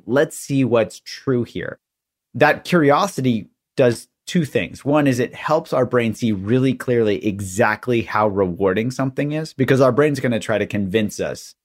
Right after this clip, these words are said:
that something's good. So for example, you know, if it's cookies, our brain's like, "Oh, eat the cookie." And we're like, "Well, it wasn't that great last time." Everyone's like, "Nah, forget that. It's, it's good. Just eat it." So our brain tries to bias us, especially the more,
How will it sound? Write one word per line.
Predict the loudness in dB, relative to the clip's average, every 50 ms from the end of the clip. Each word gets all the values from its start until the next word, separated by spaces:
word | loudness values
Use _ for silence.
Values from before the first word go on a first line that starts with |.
| _ _ _ _
that | -2 -2 2
something's | 2 0 0 2 0 -2 -2 -2
good. | -2 -2 -2 -2 -2
So | -2 -4 0
for | 2 2
example, | 0 2 2 0 0 0 0 2 4 4 4 4 2 0 -4 _ _ _ _ _ _ _
you | -2 0
know, | 2 4 2
if | 4 2
it's | 0 0 0
cookies, | -6 -2 0 0 0 0 -4 -6 -6 -6 -10 -14 -16 -20 -14 _ -2
our | 0 2 2 2
brain's | 2 2 2 2 0 0 0 0
like, | -2 -2 -2 -2 0
"Oh, | 2 2 4 4
eat | 2 2 0
the | -2 -4
cookie." | 0 2 0 0 2 0 -2 -2
And | -2 -2 -4
we're | -6 -6 -6
like, | -6 -8 -8 -6
"Well, | -6 -4 -2 -2 -4 -4 -6 -12 -16 _
it | -16 -12 -12
wasn't | -12 -10 -8 -4 -4
that | -4 -6 -4
great | -2 0 0 0 0
last | 0 -2 -2 -2 -4
time." | -4 -4 -2
Everyone's | -2 -2 0 0
like, | 0 -2 -2 -2 -2
"Nah, | -2 0 0 0 -2
forget | 0 -2 0 2 2 2 2
that. | 2 2 4
It's, | 4 2 2 0 -2
it's | 0 0 0 0 2
good. | 2 2 2 2
Just | 0 -4 -6 -4 -4
eat | -4 -4 -6
it." | -10 -14 _ _ _ _ _ _ _ _ _ _ _ _
So | 4 6 6
our | 6 8
brain | 8 8 6 6 6
tries | 4 6 4 6 6
to | 4 2
bias | 2 2 2 4 4 4 4 2 2 0 -4
us, | -4 -4 -4 -6 -8 -6 -8
especially | -8 -6 -2 0 0 0 0 0 -2 -2
the | 0 0 -2
more, | -2 -2 -4 -4 -6 -8 -4 -2 -2 -2